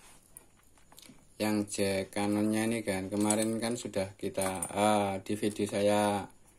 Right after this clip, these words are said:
yang lain ada cara mencari sinyal ya, mencari sinyal di, dari outputnya mixer.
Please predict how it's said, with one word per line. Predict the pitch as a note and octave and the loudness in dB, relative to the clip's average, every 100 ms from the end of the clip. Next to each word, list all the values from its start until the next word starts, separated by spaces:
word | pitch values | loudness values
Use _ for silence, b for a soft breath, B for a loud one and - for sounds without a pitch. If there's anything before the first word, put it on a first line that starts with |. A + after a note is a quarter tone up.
| b b - | b b -6
yang | G#2+ | 0
lain | G#2 G#2+ B2 - | 2 2 0 -2
ada | G2 G2+ G2 F#2+ F#2+ F#2 F2 - - _ - - _ _ - _ - | -4 0 0 0 -2 -6 -8 -14 -20 _ -20 -20 _ _ -20 _ -10
cara | - G2 G2 G2 | -2 0 2 2
mencari | G2+ G2 G2 | 2 2 2
sinyal | G2+ - G2 F#2+ A#2 A2 | 2 -2 -2 0 2 2
ya, | F#2+ F2+ F2+ | 0 -4 -8
mencari | F2+ E2+ F2+ F2+ F#2 F2+ F2+ | -8 -8 -8 -4 -4 -4 -4
sinyal | G2 F2 F#2+ F#2 F#2 F2+ F2 | -6 -6 -6 -4 -4 -6 -8
di, | F#2+ F#2 F2+ | -6 -6 -6
dari | F2 F#2+ F#2+ F#2+ F#2 | -4 -2 0 0 0
outputnya | F#2 - - - F#2 F#2+ | -2 -6 -8 -6 -4 -2
mixer. | G2 F2+ - G#2+ A#2 | -4 -6 -2 2 2